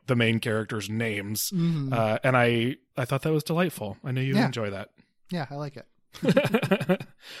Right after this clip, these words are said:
Speaker 1: Well, uh, l-, brief little scene here. At Christina's dorm, her vision of Spider-Man prompts her to find Spider-Man by putting herself in danger, basically. She's like, "Well, I, we're meant to be together, so how do I connect with him?"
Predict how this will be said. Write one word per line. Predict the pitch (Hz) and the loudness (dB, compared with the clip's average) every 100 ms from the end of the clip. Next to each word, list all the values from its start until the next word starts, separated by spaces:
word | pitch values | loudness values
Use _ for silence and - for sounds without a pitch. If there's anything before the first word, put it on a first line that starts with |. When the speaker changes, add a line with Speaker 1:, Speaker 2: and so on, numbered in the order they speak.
| - - | -20 -6
Speaker 1:
Well, | 151 240 190 156 170 190 | 6 8 8 8 6 4
uh, | 156 151 143 143 151 | 2 2 4 2 2
l-, | 190 | 0
brief | 160 220 254 | 2 4 6
little | 220 170 | 4 4
scene | - 147 | 4 4
here. | 123 127 | 4 2
At | 131 | 2
Christina's | - 170 - 214 202 | 0 0 4 4 4
dorm, | 127 143 143 131 120 110 107 - - _ | 2 2 4 6 4 2 -4 -16 -20 _
her | 151 | 2
vision | 135 165 175 | 4 6 6
of | 143 | 4
Spider-Man | - 135 135 131 120 113 | 2 4 4 4 4 2
prompts | - 135 135 | 0 -2 0
her | 139 120 | -2 -2
to | 127 | -4
find | - 123 123 | 0 2 2
Spider-Man | - 127 120 120 117 | 2 2 2 2 2
by | 110 110 | 2 0
putting | - 131 | 0 2
herself | 117 - 107 101 | 2 0 -2 -4
in | 101 | -6
danger, | 98 101 98 98 | -6 -6 -6 -6
basically. | 107 110 - - 123 | -8 -6 -8 -8 -6
She's | 120 131 | -4 0
like, | 135 123 | 0 2
"Well, | 147 | 4
I, | 147 151 143 - - - | 6 4 2 -10 -16 -8
we're | 139 156 | 6 8
meant | 143 160 - | 10 10 8
to | |
be | 139 180 | 6 6
together, | 190 127 120 127 | 6 6 6 4
so | 143 | 2
how | - 143 | 0 0
do | 165 | 2
I | 156 | 2
connect | - 139 185 - | 2 2 2 2
with | 135 117 | -2 -2
him?" | 104 101 104 | -4 -4 -6